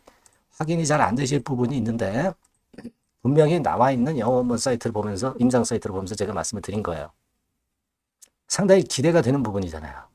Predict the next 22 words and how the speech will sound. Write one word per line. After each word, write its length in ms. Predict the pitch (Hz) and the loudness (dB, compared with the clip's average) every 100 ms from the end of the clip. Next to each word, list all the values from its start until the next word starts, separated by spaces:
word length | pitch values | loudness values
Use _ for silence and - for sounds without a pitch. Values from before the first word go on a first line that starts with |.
| _ | _
그러니까 760 | - 165 233 175 - 190 147 - | -2 2 4 2 0 -2 -2 -6
주가가 680 | - - 175 139 98 113 85 | -12 -4 -2 -2 -4 -6 -6
등락을 480 | - 185 160 151 147 | -4 -2 -2 -2 -2
거듭한다 480 | 117 117 - 113 107 | -2 -4 -4 -6 -6
하더라도 320 | 104 101 98 | -6 -6 -4
이게 160 | 135 156 | -4 -4
밀리지 360 | 104 120 120 | -4 -4 -2
않는 240 | - 143 185 | -4 -6 -4
거예요. 380 | 104 85 87 - _ _ _ _ _ _ _ _ | -4 -6 -12 -20 _ _ _ _ _ _ _ _
이만 340 | 147 190 185 | 2 6 8
원대 360 | 175 160 156 156 | 8 4 4 4
라인에 680 | 139 127 127 127 151 139 - _ _ _ _ _ _ _ _ _ - | 6 6 6 4 0 -4 -10 _ _ _ _ _ _ _ _ _ 4
깨지지 400 | 196 156 135 139 | 4 4 0 -2
말아야 320 | 95 120 131 | 0 0 2
될 120 | 123 | 0
선을 220 | - 120 | 0 -2
잘 180 | 151 135 | -2 -4
지켜가면서 680 | - 123 - 127 110 101 127 | -4 -4 -2 -2 -4 -6 -6
등락만 560 | - 139 151 139 143 | -2 -2 0 0 -2
거듭하고 460 | 143 - 104 - 107 | -4 -8 -6 -6 -6
있는 140 | 98 | -8
것이 360 | 98 92 131 135 | -10 -10 -10 -10